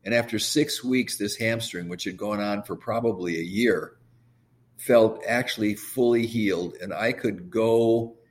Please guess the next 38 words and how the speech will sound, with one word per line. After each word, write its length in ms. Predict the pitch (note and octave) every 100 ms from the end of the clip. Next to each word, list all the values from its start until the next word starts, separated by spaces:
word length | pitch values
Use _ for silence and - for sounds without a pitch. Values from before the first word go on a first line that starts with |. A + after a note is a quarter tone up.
| _ _
you 100 | -
know, 140 | A2 G#2
I 100 | A#2
could 220 | A2 F2+
go 200 | A#2+ B2+
to 80 | C#3
the 140 | C3+
track 520 | C3+ - A2+ A2 A2
and 100 | -
I 100 | F2+
could 300 | - F2+ F2+
run 240 | G#2 A#2 A#2+
hard 680 | A2+ - A#2+ B2 B2+ B2+ B2 - _ _ _
and 80 | G2+
it 100 | G2
didn't 220 | A#2+ A2
hurt 260 | G2+ A2+ G2
me. 220 | E2+ - _ _ _ _ _ _ _ - _ _ -
And 180 | A2
I 100 | A#2
knew 260 | A#2 A#2 B2+
that 160 | G2+ G2
it 60 |
was 120 | F2+
actually 340 | G2 F#2 - F2
healed 380 | E2+ E2+ E2 -
for 80 |
good. 240 | D#2 C#2 - _ _ _ _ _ _ _ _ -
And 240 | G2 G2+
then 340 | A2 A2 G#2+
a 160 | G2+ G2
couple 240 | - A#2+ A#2+
months 240 | A#2+ A2+
later, 340 | A2+ A#2+ A#2+ G2
I 120 | G2+
went 320 | F#2+ G#2 G#2+
to, 520 | - G2 G2 F#2+ F2+ _ -
uh, 280 | F#2 F2+